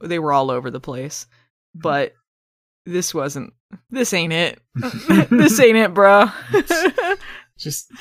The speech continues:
Speaker 2: yeah, everything with Safe Place is a misfire. <laughs> Like,
Speaker 1: Yeah.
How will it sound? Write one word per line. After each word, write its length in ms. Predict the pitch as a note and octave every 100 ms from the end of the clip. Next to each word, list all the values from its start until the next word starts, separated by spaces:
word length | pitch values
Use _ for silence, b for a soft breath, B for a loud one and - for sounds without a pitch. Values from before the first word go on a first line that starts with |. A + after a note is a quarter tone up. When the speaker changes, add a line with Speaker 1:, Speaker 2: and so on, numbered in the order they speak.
| - A#2
Speaker 2:
yeah, 180 | G2+ - A#2+
everything 480 | D3 F#3 F3+ C3+ G#2+
with 200 | F#2+ _ -
Safe 600 | - G#2 G2 F2 - -
Place 460 | - B2+ C3+ C3+ -
is 180 | A#2+ B2
a 160 | A2+ F#2
misfire. 960 | F#2+ A2 - - - - D3+ F3+ - -
<laughs> 60 | -
Like, 460 | G#3+ C3+ - - - _ _
Speaker 1:
Yeah. 360 | D3 C3+ C3